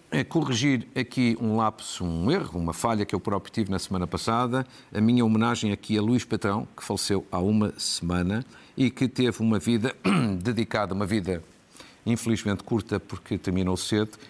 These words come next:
dedicada ao serviço público no Estado, na política e na gestão. <clears throat>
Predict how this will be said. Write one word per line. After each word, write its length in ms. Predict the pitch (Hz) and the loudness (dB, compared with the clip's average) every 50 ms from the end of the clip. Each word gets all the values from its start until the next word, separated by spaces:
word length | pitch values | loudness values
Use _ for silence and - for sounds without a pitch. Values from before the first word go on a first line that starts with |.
| - - | -10 -4
dedicada 300 | 120 120 117 - 110 98 | -2 -2 0 0 0 0
ao 60 | 95 92 | 0 -2
serviço 360 | - - 101 107 110 - - | -2 -2 0 -2 -2 -2 -4
público 360 | - 120 113 95 98 - - | -4 -4 -2 -2 -4 -6 -4
no 100 | 90 95 | -4 -4
Estado, 460 | 92 - - - - 123 123 123 113 - - - - _ _ _ _ _ _ - | -4 -6 -4 -2 0 2 2 0 -2 -6 -16 -20 -20 _ _ _ _ _ _ -2
na 160 | 113 120 156 | 2 2 2
política 640 | 156 - 113 107 113 120 113 - 123 117 - 120 120 - - | 2 2 2 2 2 2 2 0 -2 0 0 -2 -2 -2 0
e 80 | 131 120 | 2 2
na 80 | 117 113 | 2 2
gestão. 320 | 104 - - - 85 73 - - - - - - - - - - | 0 -2 -4 -6 -6 -6 -8 -16 -20 -20 -20 -20 -20 -20 -20 -12
<clears throat> 400 | - - - 214 202 170 139 | -4 0 2 2 2 2 2